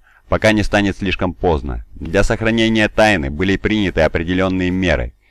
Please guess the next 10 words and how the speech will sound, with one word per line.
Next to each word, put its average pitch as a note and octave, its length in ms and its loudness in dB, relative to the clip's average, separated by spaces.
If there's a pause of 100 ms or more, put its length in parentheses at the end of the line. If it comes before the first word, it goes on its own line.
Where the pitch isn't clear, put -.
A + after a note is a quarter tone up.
(260)
и F#2+ 100 -2
запуск G#2 480 2
с - 60 -16
малоизвестного F#2 760 2
и E2+ 60 0
незначительного, F2 760 0
по E2+ 180 2
общему F2 320 -2
мнению F2+ 380 -2
спутника – D#2+ 640 -8